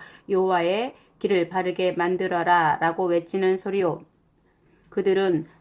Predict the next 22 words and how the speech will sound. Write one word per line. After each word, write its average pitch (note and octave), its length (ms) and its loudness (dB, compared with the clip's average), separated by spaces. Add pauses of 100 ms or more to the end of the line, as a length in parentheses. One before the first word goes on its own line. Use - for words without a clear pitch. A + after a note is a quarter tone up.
파루시인들이 F#3+ 1400 0
보낸 F3+ 300 2
사람들이었다. F3+ 920 -4 (960)
그들이 G3+ 360 2
그에게 F3+ 380 0
물었다. E3 580 -4 (160)
"그러면 G#3 540 -2
당신이 F#3 500 0
그 F3 100 -6
마시아흐도 F3+ 880 -2
아니고 D#3+ 640 -2 (280)
엘리야도 F#3 640 0
아니고 F3 680 0 (120)
그 F#3 240 0
예언자도 F3+ 560 0
아니면서 E3+ 640 0
어찌하여 E3+ 880 -2
침례를 F3+ 580 -4
주시오?" E3 600 -2 (260)
요한안이 F#3+ 560 2
그들에게 F#3+ 440 -4
대답하였다. E3 800 -2